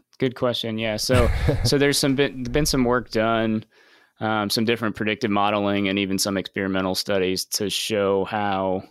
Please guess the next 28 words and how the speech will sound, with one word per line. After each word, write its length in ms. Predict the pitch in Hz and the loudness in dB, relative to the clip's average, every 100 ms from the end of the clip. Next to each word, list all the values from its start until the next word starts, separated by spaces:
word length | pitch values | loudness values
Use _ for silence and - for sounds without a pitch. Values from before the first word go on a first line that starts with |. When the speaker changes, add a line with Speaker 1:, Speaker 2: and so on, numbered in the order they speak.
| _ _ _ | _ _ _
Speaker 1:
changes 480 | - 143 131 120 110 | -6 0 0 0 0
in 100 | 107 | -2
economy 580 | 95 - 110 107 104 98 | -2 -2 -2 0 0 0
in 100 | 101 | 0
the 100 | 90 | 0
lab 420 | 92 95 104 101 | 0 0 0 -2
actually 320 | 92 - 104 | -2 -4 -6
translate 560 | 92 101 98 95 95 90 _ | -6 -4 -4 -2 -4 -4 _
to 120 | - 104 | -4 -4
improvements 520 | 87 110 104 101 - | -4 -4 -2 -4 -6
in 100 | 92 | -8
performance 500 | 90 - 104 127 - | -10 -6 -4 -4 -4
times. 480 | 131 131 131 - - _ _ _ - - _ - | -4 -2 -4 -6 -12 _ _ _ -20 -20 _ -4
And 320 | 123 110 - - | -2 -2 -2 -6
it 140 | 107 | -6
kinda 260 | - 156 143 | -2 0 2
depends 420 | 135 - 123 117 | 0 0 0 0
on 120 | 110 | 0
the 100 | 98 | 0
running 260 | 104 104 98 | 0 0 -2
speed 520 | - 101 87 80 - | -4 -4 -4 -4 -8
because 300 | 110 101 104 | -10 -6 -4
it's 180 | 101 - | -4 -2
not 180 | 113 107 | -2 -2
a 60 | |
perfect 500 | 95 110 104 104 - - - | -4 -4 -4 -6 -8 -20 -8
one-to-one 540 | 110 104 101 101 101 92 | -2 0 0 0 0 0
ratio. 560 | 92 95 113 110 117 | 0 -2 0 0 0